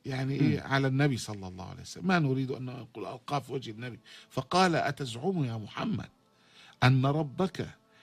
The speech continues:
Speaker 1: يحيي هذه بعد أن رمت؟" يعني بعد أصبحت تراب بقى و-، فما كان رد رسول الله صلى الله عليه وسلم
Speaker 2: صلى الله
Speaker 1: إلا
Speaker 2: عليه
Speaker 1: أن
Speaker 2: وسلم.
Speaker 1: قال له: "نعم." شوف،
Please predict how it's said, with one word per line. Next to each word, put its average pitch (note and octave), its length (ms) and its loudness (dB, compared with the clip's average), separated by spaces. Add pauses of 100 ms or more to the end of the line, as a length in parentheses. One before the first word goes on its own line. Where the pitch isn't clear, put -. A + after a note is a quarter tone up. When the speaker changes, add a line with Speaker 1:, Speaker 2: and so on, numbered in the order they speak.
(160)
Speaker 1:
يحيي C3 480 2
هذه B2+ 560 -2
بعد B2+ 360 -6
أن A#2+ 160 -6
رمت؟" E3 640 0 (440)
يعني C3 240 -2
بعد C3+ 260 -2
أصبحت - 540 -12
تراب B2+ 360 -2
بقى B2 260 -6
و-، A2 240 -10 (800)
فما C#3+ 360 2
كان F#3 340 -2
رد D3+ 360 -4
رسول C3+ 460 -4
الله C3+ 300 -4
صلى G#2 180 -10
الله - 120 -12
عليه D3+ 100 0
وسلم C#3 120 2
Speaker 2:
صلى G#2+ 60 -2
الله C#3+ 100 2
Speaker 1:
إلا B2 160 0
Speaker 2:
عليه - 100 -6
Speaker 1:
أن - 20 -6
Speaker 2:
وسلم. A#2 200 -6
Speaker 1:
قال D3 280 -4
له: A2 200 -8
"نعم." A#2+ 420 2 (460)
شوف، A2 240 -6